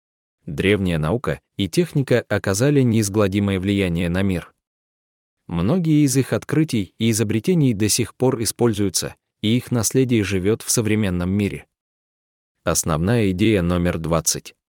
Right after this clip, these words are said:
Древние системы письма были важной частью многих самых ранних цивилизаций мира.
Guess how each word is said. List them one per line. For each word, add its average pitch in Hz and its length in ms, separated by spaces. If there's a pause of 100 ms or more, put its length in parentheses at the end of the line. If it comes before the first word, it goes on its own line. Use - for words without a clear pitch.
(680)
Древние 95 540
системы 117 540
письма 123 380
были 107 220
важной 98 420
частью 107 440
многих 92 420
самых 117 420
ранних 98 420
цивилизаций 98 680
мира. 92 380